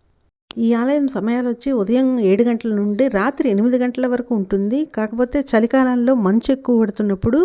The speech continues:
త్వరగా మూసివేస్తారు. కాబట్టి ఎప్పుడైనా సరే త్వరగా వెళ్ళటానికే ప్రయత్నం చేయండి వెళ్ళేటప్పుడు. ఈ కేబుల్ కార్ వెయిటింగ్ సమయంలో మేము ఇక్కడ ఒక బొమ్మల్ని చూసాము.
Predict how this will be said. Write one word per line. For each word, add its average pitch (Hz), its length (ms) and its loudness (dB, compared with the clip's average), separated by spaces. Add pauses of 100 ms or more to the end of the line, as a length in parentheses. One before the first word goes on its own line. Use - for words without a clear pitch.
(420)
త్వరగా 214 400 2 (320)
మూసివేస్తారు. 190 680 -2 (100)
కాబట్టి 196 420 -2 (500)
ఎప్పుడైనా 262 560 4
సరే 262 260 0
త్వరగా 220 320 4
వెళ్ళటానికే 220 640 -2 (340)
ప్రయత్నం 190 420 0
చేయండి 170 280 -2
వెళ్ళేటప్పుడు. 170 600 -2 (1000)
ఈ 226 100 4 (120)
కేబుల్ 254 280 2
కార్ 247 320 2 (120)
వెయిటింగ్ 233 460 2
సమయంలో 202 500 -2 (100)
మేము 185 180 -2 (300)
ఇక్కడ 196 240 -4
ఒక 180 140 -2 (220)
బొమ్మల్ని 214 400 2
చూసాము. 165 420 -4